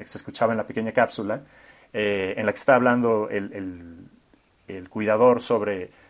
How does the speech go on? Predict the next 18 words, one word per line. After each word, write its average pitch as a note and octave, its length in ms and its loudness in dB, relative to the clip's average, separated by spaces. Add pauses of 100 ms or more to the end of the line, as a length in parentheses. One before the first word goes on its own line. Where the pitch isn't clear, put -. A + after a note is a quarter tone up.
(100)
tener A#2+ 360 6
que, A#2 560 2 (160)
por B2 120 2
ejemplo, A#2 220 2
ayudar A2 300 6
a G#2+ 40 8
la G#2 80 2
persona G#2+ 360 -2
a - 20 2
vestirse, G2+ 540 0
que - 80 -6
es - 80 -4
otro A2+ 200 2
varón G2+ 360 4
además, E2+ 420 -16 (160)
a G#2 120 4
vestirse B2 840 0
y G2 580 -10